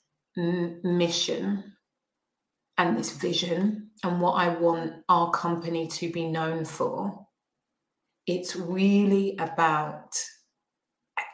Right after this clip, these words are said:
kindness and helping people and supporting people.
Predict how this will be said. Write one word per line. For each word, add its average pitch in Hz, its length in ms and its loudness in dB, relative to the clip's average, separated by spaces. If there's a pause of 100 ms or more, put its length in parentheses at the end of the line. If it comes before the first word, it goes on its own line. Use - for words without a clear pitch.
kindness 165 1080 -2 (120)
and 170 160 -2
helping 160 580 -4
people 143 760 -8
and 165 140 -4
supporting 160 760 -4
people. 139 680 -2